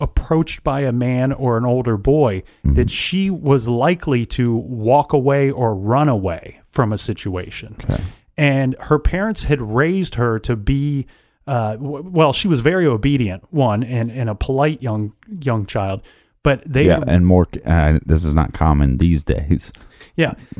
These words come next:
Speaker 1: And they, they, they had raised her as well to be weary of men and, and boys. Um, so once the police had this information,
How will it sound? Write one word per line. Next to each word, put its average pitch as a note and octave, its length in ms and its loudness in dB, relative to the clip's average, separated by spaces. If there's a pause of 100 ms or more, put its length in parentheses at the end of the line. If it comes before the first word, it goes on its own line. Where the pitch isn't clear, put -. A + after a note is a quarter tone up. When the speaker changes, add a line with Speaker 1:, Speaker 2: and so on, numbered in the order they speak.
(200)
Speaker 1:
And F3+ 240 0
they, F#3 220 2 (360)
they, E3+ 280 2
they D#3 220 2
had D3 200 -2
raised D#3+ 280 0
her C#3+ 120 2
as A#2 120 -2
well E3+ 240 0
to C3 160 -2
be C3 420 -2 (200)
weary D#3 680 0
of A#2+ 220 -4
men B2 500 0
and, A2+ 220 -2
and A2 320 -4
boys. D3+ 520 -2 (480)
Um, A2+ 500 2 (220)
so D#3 400 2 (400)
once D#3+ 400 0
the - 140 0
police E3+ 360 -2
had D3+ 240 -4
this C3+ 180 -2
information, B2+ 760 -2